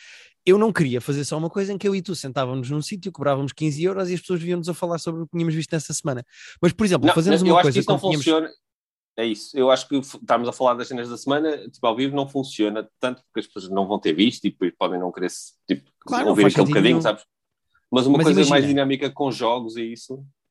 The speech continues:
Speaker 1: Imagina fazermos uma coisa do género. Anunciávamos. Eh,
Speaker 2: Hum.
Speaker 1: eu, eu não sei porque é que estamos a fazer brainstorming aqui no podcast, mas pronto, mas, eh,
Speaker 2: É,
Speaker 1: imagina.
Speaker 2: porque
Speaker 1: Dizíamos assim:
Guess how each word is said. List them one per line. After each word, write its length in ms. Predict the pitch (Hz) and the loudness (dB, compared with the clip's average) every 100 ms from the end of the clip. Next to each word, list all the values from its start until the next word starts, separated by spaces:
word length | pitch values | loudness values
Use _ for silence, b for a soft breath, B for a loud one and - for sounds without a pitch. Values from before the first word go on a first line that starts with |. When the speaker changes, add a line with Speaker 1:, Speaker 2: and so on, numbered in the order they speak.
| _ _ | _ _
Speaker 1:
Imagina 360 | 165 175 170 214 | -2 0 0 -2
fazermos 300 | 196 190 190 | -2 -2 -2
uma 120 | 185 | -2
coisa 220 | 180 170 | -2 -6
do 100 | 160 147 | -6 -8
género. 380 | 127 95 87 - _ | -8 -10 -14 -20 _
Anunciávamos. 1000 | 131 156 165 - 135 104 95 87 - - _ _ _ _ _ | 0 4 2 2 0 0 -6 -14 -18 -20 _ _ _ _ _
Eh, 200 | 117 110 | -6 -2
Speaker 2:
Hum. 180 | 110 98 101 - | 0 -2 -6 -6
Speaker 1:
eu, 100 | 175 | -6
eu 60 | - | -2
não 80 | 165 | -2
sei 100 | 170 | -2
porque 100 | 143 | -2
é 40 | |
que 60 | 135 | -4
estamos 80 | 127 | -4
a 40 | |
fazer 140 | 127 | -2
brainstorming 640 | 135 135 135 - 143 160 160 | 0 0 -2 -2 -2 -2 -4
aqui 140 | 151 | -6
no 80 | 175 | -6
podcast, 440 | 170 139 165 143 | -6 -6 -6 -6
mas 120 | 110 110 | -8 -4
pronto, 240 | 160 101 | -2 -2
mas, 160 | 110 - | -8 -10
eh, 140 | 113 - B B | -12 -12 B B
Speaker 2:
É, 80 | 262 | 4
Speaker 1:
imagina. 280 | 175 147 95 | 6 4 -2
Speaker 2:
porque 380 | - 90 85 - _ _ _ | -4 -8 -8 -14 _ _ _
Speaker 1:
Dizíamos 400 | 156 165 202 190 | 0 2 2 0
assim: 380 | 175 - 104 | -2 -4 -8